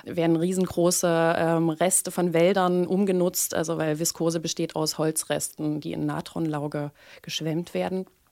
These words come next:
Und das ist aber was, was wir eben in Braunsdorf schon zu D-D-R-Zeiten, äh, vorfinden.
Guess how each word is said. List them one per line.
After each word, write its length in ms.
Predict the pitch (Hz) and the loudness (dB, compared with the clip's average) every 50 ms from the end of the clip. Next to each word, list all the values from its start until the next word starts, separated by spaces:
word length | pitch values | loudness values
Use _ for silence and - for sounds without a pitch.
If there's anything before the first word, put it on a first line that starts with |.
| _ - _ _ - - | _ -20 _ _ -4 2
Und 160 | - 226 - | 2 4 4
das 120 | 185 196 214 | 4 2 2
ist 120 | 214 - | 2 0
aber 200 | 202 180 175 165 | 2 2 4 4
was, 180 | 175 175 175 - | 4 2 2 2
was 160 | 180 170 - | 0 0 0
wir 160 | 180 180 - | 0 0 2
eben 180 | - 165 175 175 | 2 2 2 0
in 100 | 165 156 | 0 -2
Braunsdorf 500 | - - 156 165 - - - 170 165 - | 0 2 2 2 2 2 2 2 2 2
schon 380 | - 180 165 160 160 160 165 - - - - - - - - - _ | 2 2 2 2 2 0 0 -2 -6 -14 -14 -14 -14 -16 -18 -10 _
zu 140 | - 190 | -6 -4
D-D-R-Zeiten, 880 | 170 175 - - - - - - - 180 160 156 160 160 156 151 147 151 | -2 0 0 2 0 0 0 2 2 2 2 2 2 0 0 2 2 0
äh, 300 | - - 156 156 151 147 | 0 0 -2 0 -2 -2
vorfinden. 760 | 151 - - 214 214 196 - - 156 151 156 147 139 147 143 | -4 0 2 4 4 4 2 0 0 0 0 -2 -4 -6 -8